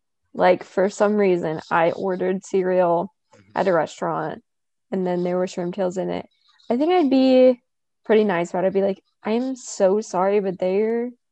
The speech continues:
Speaker 1: is shrimp in here, I think." But, you know, social media gives you some confidence. You can say whatever you want. I have tweeted at the governor before.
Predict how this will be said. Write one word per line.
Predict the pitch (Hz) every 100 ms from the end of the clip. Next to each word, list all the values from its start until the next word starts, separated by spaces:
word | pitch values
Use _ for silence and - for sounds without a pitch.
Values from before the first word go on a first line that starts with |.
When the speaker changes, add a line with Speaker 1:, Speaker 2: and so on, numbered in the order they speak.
| _ _ _ _ -
Speaker 1:
is | - 359 -
shrimp | - 233 277 339
in | 294
here, | 320 311 302
I | 330 -
think." | 330 330 339 - - _ _ _ _ _ _ _ _
But, | 262 269 262 269 254 _ _
you | 220
know, | 214 220 220 220
social | - - 214 262
media | 247 226 220 214 208 208 208
gives | 190 185 190
you | 190 180 180 185 190 - _ _
some | - 208
confidence. | 208 - 175 190 180 180 190
You | 190
can | 180 180 190
say | - 180 180 190
whatever | 190 196 190 226
you | 233
want. | 190 170 185 - _ -
I |
have | 240 233 - _ -
tweeted | - 196 208 220 233 233 - - _ _ _ _ _ _ _
at | 147 226 -
the | 220 226
governor | 208 190 180 185
before. | 185 190 - 202 180 196